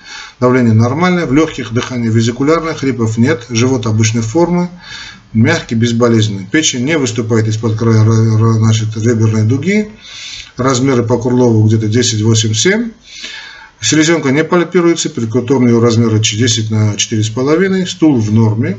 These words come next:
Э, значит, симптом поколачивания отрицательный с обеих сторон, диурез до десяти раз за сутки, ночной четыре-пять раз.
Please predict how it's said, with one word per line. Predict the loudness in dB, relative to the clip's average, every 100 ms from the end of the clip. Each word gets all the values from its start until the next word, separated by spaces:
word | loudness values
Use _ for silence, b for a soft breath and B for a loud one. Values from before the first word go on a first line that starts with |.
| -10 -20 -20 _ _ _ B B -20 -20 -20 _ _ _ -20 -20 B B B B -8
Э, | -2 0 2 2 2 2
значит, | 0 -2
симптом | -2 -2 -2 -2
поколачивания | -2 -2 0 0 -2 -6
отрицательный | -4 -4 -4 0 0
с | 2
обеих | 2 0 0
сторон, | -2 -2 0 2 0 0
диурез | 0 0 0 -2
до | -2 0
десяти | 0 0 -2
раз | 0 0 0
за | 0 0
сутки, | 0 -2 -2
ночной | -2 0 0 -2 -4 -4
четыре-пять | -6 -4 -4 -4 -6 -4
раз. | -6 -6 -6